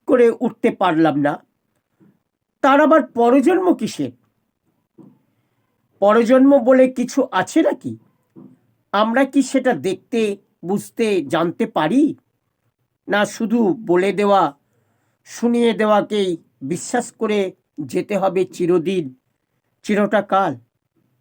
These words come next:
আমার মতে বলে এটাও সত্য না।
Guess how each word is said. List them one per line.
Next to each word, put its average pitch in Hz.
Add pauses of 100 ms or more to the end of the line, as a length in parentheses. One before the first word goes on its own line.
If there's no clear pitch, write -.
(920)
আমার 247
মতে 320
বলে 202 (140)
এটাও 214
সত্য -
না। -